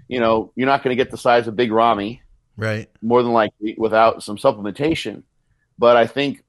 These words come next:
Speaker 1: what happens is human nature. We look for the, it makes sense to look for the easiest route to get somewhere. You know, most people are not gonna find the hardest route. It's a more difficult route to go without the gear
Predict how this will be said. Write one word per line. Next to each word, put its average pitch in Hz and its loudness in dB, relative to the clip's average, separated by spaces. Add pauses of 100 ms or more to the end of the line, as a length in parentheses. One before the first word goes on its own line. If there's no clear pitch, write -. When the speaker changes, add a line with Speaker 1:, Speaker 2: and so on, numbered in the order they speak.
Speaker 1:
what 123 0
happens 120 -4
is 127 -10
human 135 -6
nature. 131 -4
We 113 -4
look 120 -4
for - -4
the, - -4 (180)
it 127 -2
makes 151 0
sense 151 2
to 123 -2
look 123 -2
for 127 -6
the 120 -4
easiest 123 -2
route 120 2
to 113 -12
get 143 -2
somewhere. 101 -6 (800)
You 101 -10
know, 110 0
most 123 0
people 131 0
are 120 4
not 123 2
gonna 120 0
find 131 0
the 113 0
hardest 117 2
route. 104 0
It's 113 -2
a 117 -2
more 117 2
difficult 117 -2
route 117 4 (680)
to 120 -6
go 113 4
without 113 0
the 120 -8
gear 101 -6